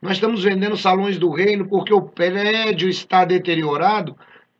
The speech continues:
tudo papo furado. Quer ver? Eu vou dar um, um, mostrar pra vocês agora. Essa semana eles estão tentando fazer um processo de imunização cognitiva nos T Js. Olha só que interessante.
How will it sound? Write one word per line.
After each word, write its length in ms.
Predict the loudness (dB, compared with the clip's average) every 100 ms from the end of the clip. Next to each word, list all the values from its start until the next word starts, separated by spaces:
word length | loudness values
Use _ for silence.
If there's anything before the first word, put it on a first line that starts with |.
| _ -4
tudo 520 | 0 0 0 0 0
papo 420 | 2 6 6 4
furado. 480 | -8 -2 2 0 -2
Quer 140 | -4
ver? 80 | -2
Eu 100 | 2
vou 80 | 2
dar 120 | 2
um, 400 | -2 -4 -4 -4
um, 40 |
mostrar 340 | -2 -4 0 -2
pra 140 | -2
vocês 400 | -4 -6 -6 -4
agora. 560 | -4 -2 0 0 -2 -8 _ _ -20 -20 -4
Essa 240 | -2 -2
semana 400 | -2 0 0 -2
eles 140 | -2
estão 200 | -2 -2
tentando 440 | 2 2 2 -4 -2
fazer 200 | -4 -2
um 120 | -2
processo 760 | -2 -4 -4 -2 -2 -2 -4 -10 _ _ _ -10
de 160 | -4
imunização 720 | 0 0 0 0 -2 -2 -4
cognitiva 640 | -2 -2 -2 -4 -4 -4 -4
nos 160 | -6
T 160 | 0 2
Js. 460 | 2 0 -4 -4 -4
Olha 240 | -2 -2
só 180 | -2 -4
que 120 | -2
interessante. 720 | -4 -2 -4 -4 -8 -8 -14